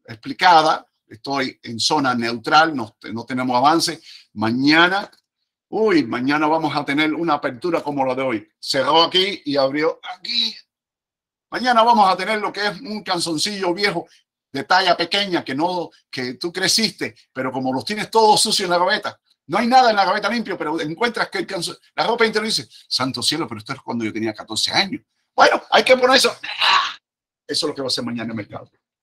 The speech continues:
Entrar dentro de un rango muy estrecho. Porque ni ti-, ni para ti ni para mí. El mercado está ni para ti ni para mí. Estamos esperando que aparezca algo. ¿Tenemos algo para mañana? ¿Qué me interesa lo que hay para mañana? Si ya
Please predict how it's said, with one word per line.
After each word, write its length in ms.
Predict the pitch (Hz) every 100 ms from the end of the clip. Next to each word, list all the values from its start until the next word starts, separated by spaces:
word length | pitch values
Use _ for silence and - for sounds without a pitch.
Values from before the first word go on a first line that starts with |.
| _ _ _
Entrar 480 | 120 156 - 160 175
dentro 340 | 143 127 135
de 60 | 147
un 140 | 170
rango 400 | 160 190 190 170 - _
muy 220 | - 294 294
estrecho. 580 | 233 - 175 127 - - _ _ _ _ _ _ _ _ _ _ _
Porque 220 | 117 110
ni 140 | 117 127
ti-, 140 | -
ni 160 | 127 131
para 180 | 123 123
ti 100 | 170
ni 100 | 190
para 180 | 131 101
mí. 140 | 82 _ -
El 100 | 107
mercado 300 | 110 139 143
está 180 | 170 -
ni 100 | 113
para 180 | - 92
ti 100 | 123
ni 80 |
para 160 | 139 87
mí. 100 | - _ _ _ _ _ _
Estamos 280 | - 101 -
esperando 380 | - 95 113
que 80 | 113
aparezca 380 | - 82 - 58
algo. 280 | 50 _ _ _ _ _
¿Tenemos 340 | 104 139 139
algo 180 | 156 156
para 160 | 147
mañana? 380 | 147 170 165 107 - - _
¿Qué 160 | -
me 100 | -
interesa 520 | 131 110 107 123 - 95
lo 100 | 95
que 80 |
hay 60 | 110
para 180 | 101 92
mañana? 340 | 92 95 90 - - _
Si 260 | - 92 90
ya 320 | 120 104